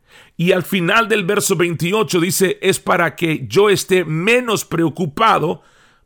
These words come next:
para que yo tenga menos ansiedad". Y al nombrar algunas de sus cualidades específicas, Pablo nos da una idea de cómo podemos experimentar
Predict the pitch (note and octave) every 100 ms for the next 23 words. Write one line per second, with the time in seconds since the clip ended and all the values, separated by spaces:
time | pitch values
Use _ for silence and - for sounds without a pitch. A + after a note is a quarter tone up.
0 | - C#3+ C#3+ C#3+ B2+ E3+ E3+ F#3 F3 C#3
1 | B2 C#3 C#3 B2 - A2+ G#2+ A#2 A2 -
2 | - - _ _ _ _ - - - -
3 | _ - G3+ G#3+ G#3+ G#3 B3 C4+ C#4 B3+
4 | C4 G#3+ G#3+ G#3 - G3+ G3 F#3 E3+ G#3+
5 | G#3 - G3+ - F#3 - G#3+ D3 D#3 -
6 | C3+ D3 - - - F#3 G#3 G3 F#3 D#3
7 | D3+ B2 D3 F3+ F3+ F3 E3+ C#3+ B2+ E3
8 | E3+ D3+ C#3+ - D#3 D#3 B2+ B2 C#3+ D3
9 | C#3 C3+ - B2 A#2 A#2 A2 - D3 D#3
10 | D3